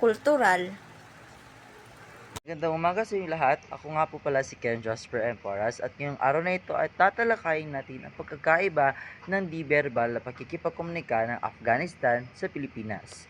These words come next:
Speaker 2: Unang-una ay tatalakayin natin ang kulay. Sa Pilipinas, ang kulay na pula ay simbolo ng pakikibaka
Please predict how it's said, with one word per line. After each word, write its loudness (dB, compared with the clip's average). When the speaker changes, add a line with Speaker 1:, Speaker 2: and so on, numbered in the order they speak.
Speaker 2:
Unang-una 0
ay -2
tatalakayin -2
natin -10
ang -4
kulay. -6
Sa 0
Pilipinas, -6
ang -4
kulay -2
na -6
pula 0
ay -4
simbolo -6
ng -6
pakikibaka -4